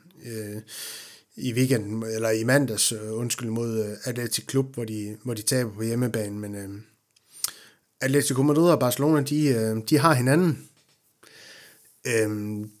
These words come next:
den her runde, kommer den, øh, kommer den til at afgøre det spanske mesterskab, som du ser det? Eller er det,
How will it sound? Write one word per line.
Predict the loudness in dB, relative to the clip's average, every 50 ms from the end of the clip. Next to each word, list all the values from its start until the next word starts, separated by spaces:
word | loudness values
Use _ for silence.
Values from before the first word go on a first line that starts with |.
| _ _ _ 4
den | 4 4 6 6
her | 8 8
runde, | 8 8 6 6 4 4 4 2 0 -4 -6 -10 _ _ _ _ _ _ _ _ _ _ _ _ _ _ _ _ _ _ _ _
kommer | -2 0 2 2 2 0 0
den, | 0 2 2 4 4 4 2 2
øh, | -2 -4 -6 -6 -8 -8 -10 -10 -12 -14 -16 _ _ _ _ _ _ _ _ _ _ _ _ _ _ _ _ _ _ _ _ _ _ _ -20 -20 -20 -20 _ _ -2
kommer | 0 0 2 2
den | 2 2 4
til | 4 6
at | 6
afgøre | 6 8 6 6 6 4 4 2
det | 2 -2
spanske | 0 2 2 2 2 0 -2 -2
mesterskab, | 0 0 0 0 0 -2 -4 -6 -6
som | -6 -6 -6 -6
du | -4
ser | 0 0 0 0
det? | -2 -6 -12 _ _ _ _ _ _ _ _ -8
Eller | -6 -4
er | -2
det, | -2 -2 -2 -2 -2 -4 -4